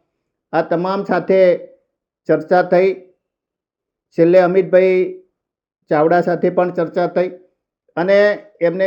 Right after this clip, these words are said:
વિશ્વાસ આપ્યો છે કે ચાર પાંચ દિવસની અંદર, ચાર તારીખ બાદ જ્યારે આ યાત્રા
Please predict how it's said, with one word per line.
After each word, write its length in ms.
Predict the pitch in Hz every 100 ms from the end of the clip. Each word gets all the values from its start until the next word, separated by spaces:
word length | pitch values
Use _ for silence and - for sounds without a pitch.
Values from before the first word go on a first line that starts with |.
| 185
વિશ્વાસ 360 | 175 196 190 170
આપ્યો 260 | 151 202 185
છે 80 | 143 131 _ _ _ _ _ _
કે 140 | 190 190 202 196 - _ _ _ _ _ _ -
ચાર 160 | 175 196
પાંચ 220 | 185 190 185
દિવસની 380 | 190 185 190 185
અંદર, 180 | 185 190 185
ચાર 180 | 175 175
તારીખ 260 | 180 180 180
બાદ 180 | 175 165 156
જ્યારે 220 | 160 180 170
આ 60 | 160
યાત્રા 400 | 147 - 175